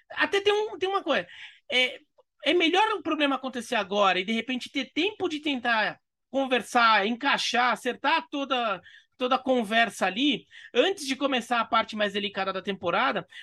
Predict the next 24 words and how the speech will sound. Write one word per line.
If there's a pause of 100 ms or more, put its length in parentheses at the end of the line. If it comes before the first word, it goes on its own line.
do
que
esse
tipo
de
coisa
surgir
numa
oitava
de
final
da
Champions
League, (340)
na
semana
de
uma
oitava
de
final
da
Champions
League,